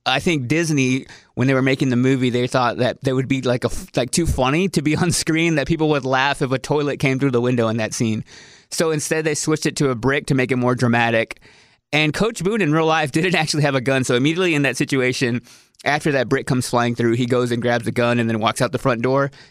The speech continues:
Yeah, he said in an interview later that he actually doesn't own a gun. So that was also made up just to make it more dramatic. And then hopping into the actual game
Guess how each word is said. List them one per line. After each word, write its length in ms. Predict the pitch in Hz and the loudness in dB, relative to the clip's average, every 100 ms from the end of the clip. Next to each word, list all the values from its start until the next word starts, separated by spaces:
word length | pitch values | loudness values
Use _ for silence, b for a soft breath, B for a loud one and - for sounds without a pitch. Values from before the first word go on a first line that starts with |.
| B | B
Yeah, 220 | 139 139 | 0 0
he 120 | 147 | 0
said 280 | 156 165 156 | 0 0 0
in 140 | 143 | -2
an 80 | 139 | 0
interview 320 | 147 160 151 | 0 0 0
later 240 | 131 131 123 | 0 0 0
that 180 | 117 - | 0 0
he 160 | 156 | 0
actually 280 | 139 151 147 | 0 -2 -2
doesn't 240 | 131 135 | -2 -2
own 180 | 127 127 | -2 0
a 60 | 120 | 0
gun. 280 | 120 117 110 | 0 -2 -2
So 380 | - 113 110 | 0 2 0
that 180 | 104 120 | 0 -2
was 140 | 127 127 | 0 0
also 220 | 120 123 | 0 0
made 160 | 117 | 2
up 140 | 117 - | 0 0
just 240 | 123 - | -2 -2
to 60 | 123 | 0
make 200 | 113 113 | 0 -2
it 60 | |
more 140 | 113 110 | -2 -2
dramatic. 480 | 110 107 104 - - - | 0 0 -2 -4 -6 -4
And 120 | 175 | 0
then 120 | 220 | 0
hopping 340 | 190 233 233 214 | 0 0 0 0
into 200 | 214 190 | 0 0
the 120 | 156 | 0
actual 460 | 147 165 - 160 143 | -2 -2 0 0 0
game 640 | 143 139 135 127 135 | 0 2 2 0 -2